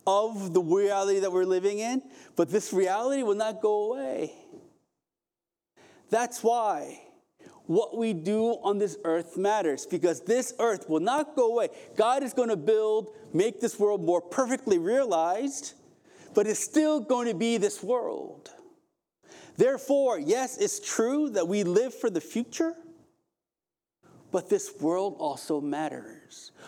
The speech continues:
What you do in this world still matters, because it is this world that God is gonna use to build his kingdom. <sighs> More to this point during small group.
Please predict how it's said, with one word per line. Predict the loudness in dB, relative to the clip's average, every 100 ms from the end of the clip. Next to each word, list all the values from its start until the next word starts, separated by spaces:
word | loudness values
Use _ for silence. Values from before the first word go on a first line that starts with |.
| -18 -4
What | -4 -2
you | -4
do | -2 -2 0 0
in |
this | -2 -2
world | -4 -6
still | -4 -4
matters, | -4 -6 -8 -10 -14 -20 -20 -20 -20 -20 _ _ _ _ -20 -20 -10
because | -4 -2 0
it |
is | -2 -2
this | -2 -4 -4
world | -4 -2
that | -4
God | -4 -4
is | -4
gonna | -4 -4
use | -4 -6 -8
to |
build | -8 -8
his | -8 -14
kingdom. | -16 -18 -20 -20 _ _ _ _ _ _ _ _ _ _ _ _ _ _ _ _ _ _ _ _ _ _ _ _ _ -20
<sighs> | -18 -18 -20 _ _ _ _ _ _ _ _ _ -2
More | 0 0
to | -2
this | -6 -6
point | -6 -6 -4
during | -6
small | -6 -12 -14
group. | -16 -20